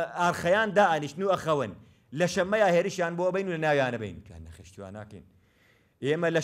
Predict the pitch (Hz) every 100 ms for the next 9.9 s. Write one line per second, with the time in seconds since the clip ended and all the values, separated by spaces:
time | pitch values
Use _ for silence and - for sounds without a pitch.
0 | - 170 196 214 160 147 143 147 139 -
1 | 151 147 143 135 143 139 135 147 127 143
2 | 127 147 139 135 135 123 127 123 123 110
3 | 92 85 - _ _ _ 208 233 233 254
4 | 214 180 175 147 143 160 185 208 220 202
5 | 202 202 208 170 165 135 123 95 - 85
6 | _ _ _ _ 110 104 113 113 117 113
7 | 113 135 135 98 - _ _ _ _ _
8 | _ _ _ _ _ _ _ _ _ _
9 | _ _ 139 170 165 160 165 151 123